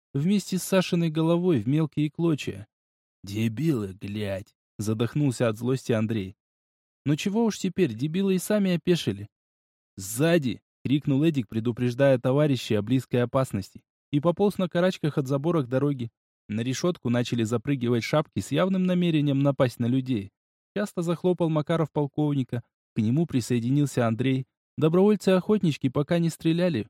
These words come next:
возились с перезарядкой. Твари оказались жиденькими по здоровью и падали от первой же пули. Но их было много, слишком. На всех патронов точно не хватит.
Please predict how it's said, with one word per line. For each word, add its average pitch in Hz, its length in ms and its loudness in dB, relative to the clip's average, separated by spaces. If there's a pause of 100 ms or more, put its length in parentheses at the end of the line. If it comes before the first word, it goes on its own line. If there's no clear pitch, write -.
возились 139 540 2
с - 80 -18
перезарядкой. 131 840 0 (520)
Твари 120 400 2
оказались 113 640 2
жиденькими 143 640 2
по 139 180 0
здоровью 135 680 2 (300)
и 175 80 0
падали 175 440 2
от 165 200 4
первой 170 300 2
же 151 180 2
пули. 127 380 -6 (360)
Но 113 160 -2
их 135 240 2
было 135 260 4
много, 147 480 0 (100)
слишком. 170 640 -4 (320)
На 165 140 0
всех 220 260 -2
патронов 185 500 0
точно 202 280 0
не 135 140 4
хватит. 139 420 -2